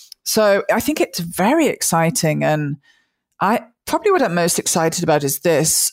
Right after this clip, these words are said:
Um, I've been working, as have many others, to try and change high school maths for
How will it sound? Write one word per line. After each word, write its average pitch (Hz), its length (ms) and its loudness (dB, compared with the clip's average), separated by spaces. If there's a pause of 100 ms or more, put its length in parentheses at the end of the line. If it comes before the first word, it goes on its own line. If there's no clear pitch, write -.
Um, 156 480 0
I've 214 240 0
been 202 200 2
working, 160 480 0
as 160 220 0
have 165 140 -2
many 180 300 2
others, 117 460 -2
to 165 100 -8
try 160 240 -2
and 151 120 -4
change 156 360 -2
high 147 160 -2
school 143 240 -4
maths - 480 -4
for 156 360 0